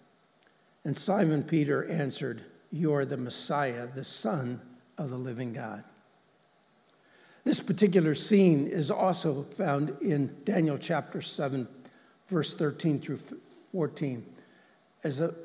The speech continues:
Daniel is prophesying of something in the future.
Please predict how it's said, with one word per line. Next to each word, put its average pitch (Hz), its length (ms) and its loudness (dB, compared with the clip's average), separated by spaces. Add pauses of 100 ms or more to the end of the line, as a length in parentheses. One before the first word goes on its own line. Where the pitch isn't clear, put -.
(140)
Daniel 180 480 6
is 131 120 -2
prophesying 147 920 -2
of 135 260 -4
something 165 640 0
in 156 140 0
the 143 80 -2
future. 135 560 -6